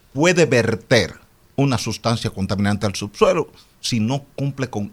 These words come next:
el estándar que está planteado por el ministerio.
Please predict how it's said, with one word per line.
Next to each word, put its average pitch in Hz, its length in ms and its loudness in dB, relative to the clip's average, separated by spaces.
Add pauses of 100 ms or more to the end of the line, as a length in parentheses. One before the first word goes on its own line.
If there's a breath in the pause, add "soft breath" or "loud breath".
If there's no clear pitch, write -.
el 104 160 -4
estándar 190 760 -4
que 110 100 -6
está - 460 -6
planteado 120 540 -2
por - 100 -2
el 95 60 -2
ministerio. - 560 -2